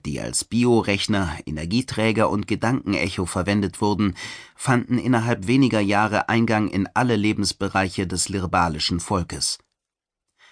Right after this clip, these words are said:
„Siebzig Sekunden!“ Jireska Trazin hatte die Entwicklung lange mit Sorge beobachtet,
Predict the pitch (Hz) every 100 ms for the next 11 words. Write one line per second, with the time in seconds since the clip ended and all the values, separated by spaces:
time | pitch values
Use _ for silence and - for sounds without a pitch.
0 | _ - 185 - 180 143 151 147 185 -
1 | 113 90 _ _ _ _ _ _ - -
2 | _ 95 101 95 127 - 110 - 101 -
3 | 123 117 104 92 110 - 101 95 98 127
4 | 123 113 104 110 123 110 90 - 107 123
5 | 95 82 - 92 90 87 95 90